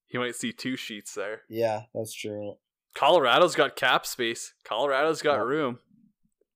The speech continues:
Speaker 1: Why would
Speaker 2: well,
Speaker 1: they
Speaker 2: they're
Speaker 1: not
Speaker 2: not gonna
Speaker 1: make a
Speaker 2: sign a
Speaker 1: push for him?
Speaker 2: goalie. Well, they
Speaker 1: Varlamov
Speaker 2: got
Speaker 1: out?
Speaker 2: Grubauer, though.
Speaker 1: Grubauer and Leonard's your,
Speaker 2: Mm.
Speaker 1: as your one, two?
Speaker 2: I think they'll go lower than that. Like, the, if anything, I think they're gonna take a run at Panarin.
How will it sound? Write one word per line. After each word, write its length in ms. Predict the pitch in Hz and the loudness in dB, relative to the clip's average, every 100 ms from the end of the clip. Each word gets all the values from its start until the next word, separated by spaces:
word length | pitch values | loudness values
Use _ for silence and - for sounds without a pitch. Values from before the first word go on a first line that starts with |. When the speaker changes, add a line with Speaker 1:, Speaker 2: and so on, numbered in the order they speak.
| _ | _
Speaker 1:
Why 240 | - 104 | -2 0
would 100 | 147 | 2
Speaker 2:
well, 40 | 101 | 0
Speaker 1:
they 60 | 120 | 0
Speaker 2:
they're 80 | |
Speaker 1:
not 60 | 147 | 0
Speaker 2:
not 60 | 131 | 0
gonna 120 | 113 | -2
Speaker 1:
make 120 | - | -4
a 40 | |
Speaker 2:
sign 100 | 98 | -4
a 20 | 90 | -2
Speaker 1:
push 160 | 104 | -2
for 300 | 90 92 87 | 0 -2 -2
him? 80 | 87 | -6
Speaker 2:
goalie. 80 | 95 _ _ _ _ _ - | -12 _ _ _ _ _ -6
Well, 400 | 107 120 117 139 | -4 -2 0 0
they 60 | |
Speaker 1:
Varlamov 240 | 151 156 131 | 2 0 0
Speaker 2:
got 60 | |
Speaker 1:
out? 200 | 120 139 | 0 0
Speaker 2:
Grubauer, 320 | 196 - 85 85 | 0 0 -4 -6
though. 220 | 82 - _ _ _ _ _ _ | -8 -10 _ _ _ _ _ _
Speaker 1:
Grubauer 500 | - 127 135 135 139 | -14 -8 0 2 2
and 100 | 123 | 0
Leonard's 400 | 110 123 156 147 | -4 -4 -4 -6
your, 140 | 117 113 | -10 -10
Speaker 2:
Mm. 320 | 92 92 92 | -10 -8 -10
Speaker 1:
as 120 | 117 | -8
your 80 | 110 | -6
one, 180 | 113 117 | -6 -6
two? 240 | 123 160 226 | -6 -6 -6
Speaker 2:
I 80 | |
think 260 | 92 98 90 | -10 -10 -6
they'll 140 | 98 | -6
go 140 | 87 90 | -4 -6
lower 320 | 85 90 87 | -4 -4 -4
than 140 | 87 87 | -6 -6
that. 180 | 90 85 | -8 -6
Like, 240 | 90 90 | -8 -6
the, 300 | 104 104 92 _ _ _ _ _ - | -4 -4 -6 _ _ _ _ _ -6
if 180 | 113 | 0
anything, 420 | 120 123 127 120 110 | 0 0 -2 -4 -2
I 120 | 104 | -4
think 240 | - 107 | -4 -8
they're 100 | 107 | -6
gonna 180 | 98 101 | -6 -8
take 280 | - 101 95 | -6 -6 -4
a 40 | |
run 180 | 98 95 | -2 -2
at 140 | 92 | -4
Panarin. 600 | - 85 90 92 87 90 | -8 -10 -8 -8 -8 -10